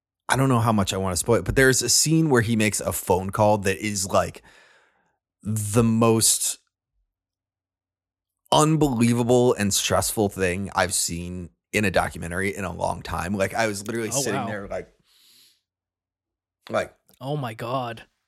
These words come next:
Speaker 1: I'm making faces, dear listener. Um,
Speaker 2: Yeah, yeah,
Speaker 1: faces
Speaker 2: he's
Speaker 1: of shock
Speaker 2: very
Speaker 1: and awe, where you're just like, "I can't believe this is what, like, what's unfolding in front of me right now."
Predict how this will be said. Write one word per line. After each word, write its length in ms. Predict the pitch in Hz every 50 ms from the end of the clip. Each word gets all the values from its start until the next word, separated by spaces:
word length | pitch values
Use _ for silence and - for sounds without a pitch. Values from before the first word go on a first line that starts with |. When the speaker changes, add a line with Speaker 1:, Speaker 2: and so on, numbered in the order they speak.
| - - -
Speaker 1:
I'm 120 | 113 110
making 280 | 104 98 90 - 87 87
faces, 380 | - 98 87 85 - 90 80 -
dear 200 | - 82 82 73
listener. 340 | - - - 85 90 - -
Um, 340 | - 92 95 - - - - _
Speaker 2:
Yeah, 340 | - 220 196 196 170 131 120
yeah, 80 | 135 143
Speaker 1:
faces 220 | 151 120 104 147
Speaker 2:
he's 80 | - 110
Speaker 1:
of 100 | 101 87
shock 280 | - 139 104 92 85 -
Speaker 2:
very 100 | 87 85
Speaker 1:
and 80 | -
awe, 240 | 95 95 90 90 87 - - - - - - - - - - -
where 180 | - 151 151 143
you're 140 | 127 127 131
just 180 | 113 127 120 -
like, 140 | 113 104 -
"I 80 | 110
can't 460 | 107 - - 85 - 113 113 113 104 90
believe 360 | 113 110 107 101 101 101 92
this 200 | 87 95 90 -
is 120 | 92 87 82
what, 180 | 90 85 - _ - -
like, 240 | 92 90 - - -
what's 320 | 90 98 101 98 98 -
unfolding 440 | 90 85 85 - 104 98 90 90 87
in 60 | 90
front 200 | - - 101 87
of 80 | 87 90
me 80 | 92
right 240 | - - - - -
now." 260 | - - - - -